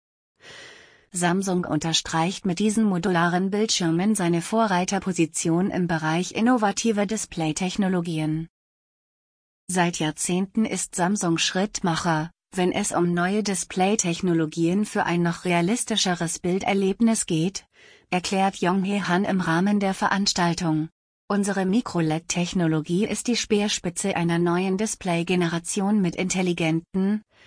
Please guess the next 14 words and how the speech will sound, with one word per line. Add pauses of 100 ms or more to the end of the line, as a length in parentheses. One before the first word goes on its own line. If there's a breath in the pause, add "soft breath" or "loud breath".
(260 soft breath)
individuell
an
die
Umgebung
anpassbaren
Displays, (580 soft breath)
die
in
jeder
Kategorie
verbesserte
Leistungswerte
erzielen
werden.